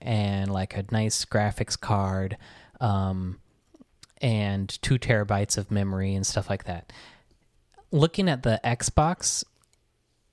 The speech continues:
it's got, like, a thirty-two core processor, or s-, it's like four, it's like a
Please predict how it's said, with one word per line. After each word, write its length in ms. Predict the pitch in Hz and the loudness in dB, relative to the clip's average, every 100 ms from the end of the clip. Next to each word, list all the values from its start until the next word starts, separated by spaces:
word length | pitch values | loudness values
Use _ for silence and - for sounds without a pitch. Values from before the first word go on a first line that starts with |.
| _ - | _ 0
it's 200 | 143 - | 0 2
got, 240 | - 180 | 2 2
like, 280 | 151 123 - | 2 0 0
a 140 | 101 - _ _ - _ | -2 -4 _ _ -20 _
thirty-two 640 | 113 113 110 - - 117 110 | 0 2 0 -2 0 0 0
core 380 | - 104 104 | 2 4 2
processor, 920 | - - 98 92 104 - 104 98 95 - | 0 0 0 0 -2 -2 0 0 -2 -2
or 40 | |
s-, 160 | 101 - | -4 -2
it's 180 | 139 - | -2 0
like 240 | 160 - _ _ - _ _ - | 0 -2 _ _ -20 _ _ -16
four, 400 | - 185 165 151 - | 0 4 4 2 2
it's 200 | 180 - | 2 2
like 140 | 208 | 2
a 120 | 156 | 2